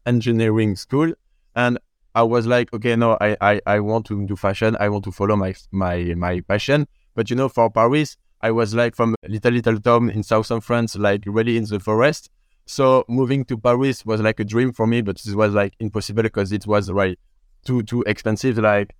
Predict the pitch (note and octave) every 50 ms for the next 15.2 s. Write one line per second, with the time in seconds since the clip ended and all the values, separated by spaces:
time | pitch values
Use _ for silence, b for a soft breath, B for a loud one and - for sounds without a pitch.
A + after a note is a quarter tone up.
0 | _ - - G#2+ G2+ - A2+ A2 G#2 - B2 A#2+ A#2 G#2+ F#2+ G#2 G#2+ G2+ G2 F#2+
1 | G#2+ G2+ G2 F#2+ G2 F#2+ - G2+ G2+ G#2 G#2 G#2 G2+ - _ _ _ - G#2+ G#2+
2 | A2+ A2 A2+ A2 A2+ A#2 A2+ G#2+ G#2 - A2+ A2 G#2 - - B2 B2+ B2 A#2+ A2+
3 | - - A2+ G#2+ - G#2 G#2 G2 G2 G2 F#2+ G2 F#2 F2+ _ - G#2+ G2+ G2 G2+
4 | G2 G2 G#2 A2 A2+ A#2 A2 - - G#2+ G2 - G2+ G#2 A2 A2+ A2 - - G2
5 | F#2+ F#2+ F#2+ G2 F#2 G2 G2+ A2+ A#2 A#2 B2 A#2 - - A#2 G#2 - D3 D#3+ D3
6 | - _ _ _ _ - - A#2 A2+ A2+ G#2+ A2 A2 F#2+ A2 A2 A#2 A#2+ A2+ -
7 | A2 A2 G2 A2 G#2+ G#2+ G#2+ - - A2+ G#2+ C3 B2 A2+ - - C3 B2+ A2 G2
8 | G2+ F#2 - G2+ G2+ G#2 G2 G2+ G2+ G#2 G2 G2+ A2 A2 G#2+ A#2 A#2+ A2+ G#2+ A2
9 | G2 A2 G2+ - G2+ G#2+ A2 A2+ G#2+ - - G2+ G2 F#2 - - F#2 F#2+ G2 F#2
10 | _ _ _ _ _ _ - A2 G2+ G2 G2 F#2+ - A2 G#2 G#2 G2+ A2 C#3+ D#3+
11 | E3+ - - _ _ _ _ _ _ _ - - - C3+ C3+ C3 C3 - A#2+ A#2+
12 | A#2 A2 A#2+ A#2+ B2 A#2 - A#2 G#2+ C3 C3 C#3+ D3+ D3+ D3 B2+ - _ _ _
13 | - B2 A#2+ A#2 A#2+ A#2+ A#2 - C3 C3+ C#3 A#2 - B2+ G#2+ - C3 C#3 C#3+ C3
14 | A#2+ A#2+ A#2+ B2+ B2+ C3 C3 B2 G#2 - A2+ A2 A2+ A2+ A2+ G#2+ G#2 G#2 G#2 G#2
15 | G#2+ A#2+ C#3 D3